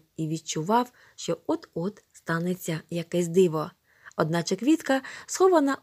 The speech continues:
у своїй зеленій світличці, ще не була готова. Вона все чепурилася, старанно добирала барви.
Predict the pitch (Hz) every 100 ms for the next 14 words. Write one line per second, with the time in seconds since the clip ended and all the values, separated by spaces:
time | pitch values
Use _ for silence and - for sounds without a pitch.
0 | - 220 - 190 185 220 202 - 156 170
1 | 165 170 165 165 - 196 277 330 - -
2 | 269 - - - 196 247 233 214 185 233
3 | 247 185 165 165 - - - - 170 165
4 | 160 - 285 - 180 220 240 220 165 175
5 | 160 160 - - - - - 196 320 349
6 | 285 190 165 165 165 185 208 185 175 165
7 | 156 156